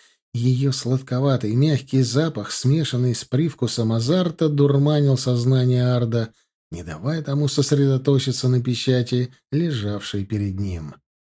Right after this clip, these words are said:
А может быть, его сбивали с толку душевные метания Анастасии. У них за минувшие девять месяцев нашлось много общих переживаний.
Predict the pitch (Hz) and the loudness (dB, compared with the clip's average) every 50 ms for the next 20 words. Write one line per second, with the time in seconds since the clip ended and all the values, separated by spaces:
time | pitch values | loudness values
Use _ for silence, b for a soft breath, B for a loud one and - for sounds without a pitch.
0 | _ _ _ _ _ _ _ _ _ _ _ _ _ _ _ _ - 143 147 147 | _ _ _ _ _ _ _ _ _ _ _ _ _ _ _ _ -14 -12 -6 -2
1 | 143 190 226 233 240 214 214 226 220 220 190 190 214 226 196 175 165 160 165 185 | 0 2 2 2 0 0 2 2 2 4 4 4 4 2 2 2 2 2 2 2
2 | 202 190 156 - - - - 147 175 180 - - 165 151 - - - 110 110 107 | 2 2 0 -2 -4 -4 -4 -2 -2 -4 -4 -4 -6 -6 -6 -8 -10 -8 -8 -8
3 | - - - 151 170 170 160 156 139 131 127 117 - - 131 151 160 160 156 151 | -6 -4 -2 -2 0 0 0 2 2 2 0 0 0 0 0 2 2 2 0 0
4 | 151 - 139 139 151 143 - - - 127 117 - - - - 107 110 110 110 104 | -4 -4 -4 -2 -2 -2 -4 -4 -6 -6 -6 -6 -8 -6 -4 -4 -2 -2 -2 -4
5 | 101 104 _ _ _ _ _ _ _ _ - - 98 135 160 170 143 120 123 131 | -4 -8 _ _ _ _ _ _ _ _ -10 -4 0 2 2 2 2 2 2 2
6 | 131 127 127 143 156 147 - - - 139 131 120 110 113 135 147 139 123 - - | 2 4 2 2 0 0 -2 -2 -2 0 0 0 0 0 2 2 2 0 -2 -2
7 | 117 143 165 147 - 135 - - 131 127 - - 110 107 101 - - 107 127 135 | -2 -2 -2 -2 -4 -8 -8 -8 -8 -8 -8 -8 -8 -8 -8 -6 -4 -2 -2 -2
8 | - - 143 139 139 139 147 170 185 180 190 202 196 - - 127 120 123 - - | 0 2 4 4 4 4 4 2 2 2 0 -2 -2 -4 -4 -4 -4 -4 -6 -6
9 | - 131 - - - 139 127 127 127 120 123 131 123 117 113 110 107 104 101 98 | -6 -6 -6 -2 0 2 2 4 2 2 4 2 2 2 2 2 0 0 -2 -4
10 | 95 98 | -6 -8